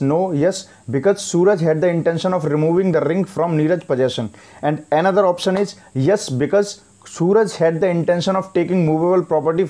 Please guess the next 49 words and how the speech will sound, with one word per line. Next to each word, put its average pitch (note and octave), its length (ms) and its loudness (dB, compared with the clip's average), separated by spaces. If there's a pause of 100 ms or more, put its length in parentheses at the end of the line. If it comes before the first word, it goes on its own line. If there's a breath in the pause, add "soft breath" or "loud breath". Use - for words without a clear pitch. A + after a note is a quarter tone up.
from E3+ 240 0
Neeraj D#3 340 0
possession, D3 480 0 (340 loud breath)
and F3+ 240 0
with D#3 260 0
this G3+ 240 0
intention F3 540 0
he E3+ 60 0 (120)
moved F3+ 220 -2
the F3+ 100 -2 (120)
property। B2 360 -2 (480 loud breath)
The C#3+ 200 0
answer E3+ 200 0 (100)
is B2 160 -4
D। G3 140 0 (260)
क्लियर F3 300 2
है, F#3 260 -2 (140)
आपको D#3+ 320 0
हो D#3 60 2
सकता F3 280 -2
है F3+ 80 4
समझ E3+ 260 0
में E3+ 100 0
ना E3 100 0
आ D#3+ 120 2
रहा D#3+ 100 2
हो, F#3+ 220 -2 (220 loud breath)
लेकिन E3 220 0
हम F#3 160 2
यहीं E3 200 0
पर F3+ 120 2
इसके F3+ 220 -4
बारे E3+ 180 2
में F3 80 -2
चर्चा E3 320 0
करेंगे D#3+ 320 0
कि F#3 80 -4
आपको - 340 -2
किस G3 300 -4
तरीके D#3+ 320 0
से A#3 240 -2 (300 loud breath)
इस F#3 180 -2
तरीके E3 280 0
के E3+ 120 0
क्वेश्चन G#3+ 460 -2 (440 loud breath)
आपको D3+ 240 -2
अप्रोच F#3 460 0
करने B2 260 -2
हैं। A2+ 60 -4